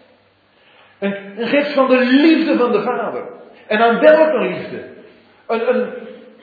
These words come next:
een liefde van zo grote omvang en zo diepe betekenis.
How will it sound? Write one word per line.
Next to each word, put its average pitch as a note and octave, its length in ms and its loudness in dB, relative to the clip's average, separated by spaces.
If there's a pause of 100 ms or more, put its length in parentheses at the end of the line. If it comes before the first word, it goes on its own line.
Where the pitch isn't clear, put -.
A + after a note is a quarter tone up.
(160)
een G#3+ 200 -6
liefde C#4 400 -2
van A#3+ 260 0
zo E4 640 2
grote C#4 880 0
omvang B3 600 0
en A3+ 200 -4
zo B3+ 680 2
diepe C4+ 340 -4
betekenis. - 800 -2